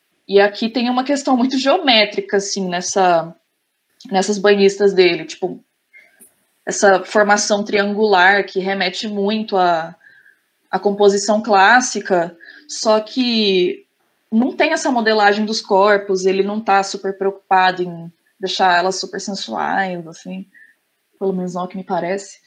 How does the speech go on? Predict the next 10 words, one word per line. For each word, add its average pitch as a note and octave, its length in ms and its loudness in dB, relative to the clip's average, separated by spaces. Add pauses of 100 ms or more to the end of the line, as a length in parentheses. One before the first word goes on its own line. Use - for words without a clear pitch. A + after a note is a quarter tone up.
(400)
ou G3+ 260 8
super A3+ 360 0
proporcionais, A3 960 2
ele G3+ 120 6
tá A3+ 140 4
preocupado B3+ 600 2
na C4+ 140 4
geometria B3+ 640 0
dos G3 180 -2
corpos. - 760 -8